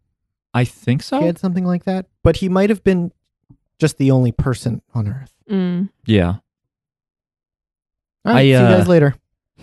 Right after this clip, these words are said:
Speaker 3: <laughs>
Speaker 1: There's, like, yeah, and right before we go into this fucking horny show, this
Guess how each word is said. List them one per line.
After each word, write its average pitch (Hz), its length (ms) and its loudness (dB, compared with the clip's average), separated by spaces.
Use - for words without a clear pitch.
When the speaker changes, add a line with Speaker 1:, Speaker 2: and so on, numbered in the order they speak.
Speaker 3:
<laughs> 214 240 -2
Speaker 1:
There's, 135 280 4
like, 127 400 0
yeah, - 240 -6
and 143 240 0
right 247 180 2
before 185 360 2
we 143 140 2
go 120 220 4
into 113 240 2
this - 380 -4
fucking 156 300 0
horny 160 440 2
show, 90 500 -2
this - 580 -8